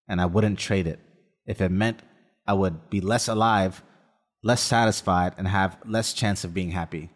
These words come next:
I wouldn't trade it for the world. You are galvanized by your pain.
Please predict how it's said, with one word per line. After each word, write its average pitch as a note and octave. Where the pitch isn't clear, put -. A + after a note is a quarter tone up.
I F#2
wouldn't F2+
trade E2+
it D#2
for -
the D#2
world. D#2
You A2+
are A2
galvanized G2+
by F2
your D#2
pain. F2+